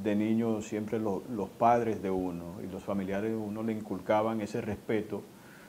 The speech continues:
hacia, hacia el adulto. Yo veo que eso se ha perdido, eh, eh, bastante. Eh, ayer yo estaba,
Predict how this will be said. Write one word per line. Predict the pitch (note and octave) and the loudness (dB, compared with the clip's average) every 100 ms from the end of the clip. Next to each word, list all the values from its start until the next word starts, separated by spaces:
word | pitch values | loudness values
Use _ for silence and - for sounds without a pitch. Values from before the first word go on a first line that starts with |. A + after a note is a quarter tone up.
| - - | -20 -2
hacia, | F#2+ F#2+ - G2+ G2 F#2+ F#2+ | 2 2 0 0 2 4 2
hacia | E2+ G2 - G2 | 0 -4 -2 -2
el | G2 | 2
adulto. | G2 A2+ A#2 A2+ F#2+ | 2 2 2 0 2
Yo | G2+ | 2
veo | A2+ A#2+ A#2 | 4 2 2
que | |
eso | A#2 A#2 | 0 0
se | A2 A2 G#2+ | 0 2 4
ha | A2 | 4
perdido, | A2 G#2 F#2+ G#2+ G#2+ G#2 A2+ - - - - - - - | 2 0 2 2 2 0 -4 -12 -20 -20 -20 -20 -14 -8
eh, | F2+ F2+ F2+ E2+ E2+ D#2+ - - - - | -6 -4 -2 -2 -4 -8 -16 -20 -20 -12
eh, | F#2 F2+ | -8 -2
bastante. | F#2+ - A#2+ A2 G#2 G2 G2+ G2 | -2 0 4 4 2 0 0 0
Eh, | F#2+ - - - - - - | -4 -12 -16 -12 -12 -12 -6
ayer | G#2+ G2+ G#2+ A#2 B2 | -4 2 8 8 6
yo | B2 | 4
estaba, | A#2 - A#2 A2+ A2 G2+ F#2+ F2 | 2 6 6 8 8 8 6 0